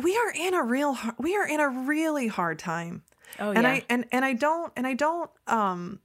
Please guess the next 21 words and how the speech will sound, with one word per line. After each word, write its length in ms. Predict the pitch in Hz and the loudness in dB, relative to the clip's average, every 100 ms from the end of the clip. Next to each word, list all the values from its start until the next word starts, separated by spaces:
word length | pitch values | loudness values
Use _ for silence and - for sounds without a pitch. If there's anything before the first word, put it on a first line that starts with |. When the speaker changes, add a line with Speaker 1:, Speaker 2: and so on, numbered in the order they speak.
| - - | -12 -2
Speaker 1:
you 100 | 220 | 2
know, 120 | 190 | 2
I'm 100 | 196 | 4
not 260 | 247 285 277 | 2 2 -2
trying 220 | - 240 | -4 -2
to 60 | |
be 100 | 220 | -2
pessimistic 680 | - 196 - 185 247 - 269 | -4 -4 -2 0 0 0 0
or 40 | 208 | 2
anything. 280 | 196 202 | 0 0
I'm 80 | 202 | 0
a 80 | 175 | 0
realist 640 | 165 208 427 330 147 - | 0 0 0 0 -2 -2
of 80 | 180 | -4
just 400 | 175 185 180 - - | 0 0 0 -4 -8
Speaker 2:
Yeah. 300 | 185 175 170 165 - _ _ _ _ | -6 -2 -4 -6 -18 _ _ _ _
Speaker 1:
and, 500 | 247 247 240 220 214 - - | 2 2 2 0 -2 -6 -2
and 220 | 233 240 | 0 0
so, 480 | - 247 240 226 214 _ _ _ | 2 2 2 0 -4 _ _ _
so 300 | - - 240 | -2 2 2
the, 360 | 233 233 226 | 2 0 0